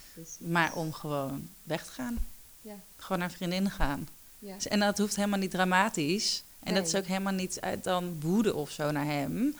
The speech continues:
Speaker 2: Maar dat is dan gewoon voor
Speaker 1: Self-care.
Speaker 2: mij beter. Ja,
Speaker 1: Ja.
Speaker 2: precies.
Speaker 1: Dat schaar ik dan ook onder de zelfliefde. Dat je eerst voor jezelf zorgt en jezelf in een prettige state of mind brengt. Eh,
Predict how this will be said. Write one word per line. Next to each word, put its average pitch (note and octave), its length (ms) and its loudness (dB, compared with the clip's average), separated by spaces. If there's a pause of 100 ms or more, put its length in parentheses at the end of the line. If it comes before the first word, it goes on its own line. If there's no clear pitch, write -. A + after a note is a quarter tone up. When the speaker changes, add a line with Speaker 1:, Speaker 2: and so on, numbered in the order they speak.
(360)
Speaker 2:
Maar F3 220 4
dat F3+ 160 2
is - 120 -4
dan E3+ 260 2
gewoon D3+ 480 -2 (460)
voor - 200 0
Speaker 1:
Self-care. D#3+ 100 2
Speaker 2:
mij F#3+ 320 12
beter. E3 560 4 (140)
Ja, E3+ 320 -2
Speaker 1:
Ja. G#3+ 180 6
Speaker 2:
precies. - 560 -6 (280)
Speaker 1:
Dat F#3 160 4
schaar F3 280 0
ik D#3+ 80 -8
dan E3+ 140 -2
ook - 240 -2
onder D#3+ 180 -4
de D#3 80 -2
zelfliefde. D3+ 640 -4
Dat D3 160 -8
je - 160 -16
eerst F#3 340 -2
voor E3+ 120 -4
jezelf E3 360 -2
zorgt G3+ 580 -4 (340)
en E3+ 140 2
jezelf F3 360 4
in F3 80 -2
een E3 140 -8
prettige G3 360 -2
state E3 320 -2
of D3+ 120 -10
mind E3 340 -6
brengt. G#3+ 480 -6 (160)
Eh, D#3 100 -10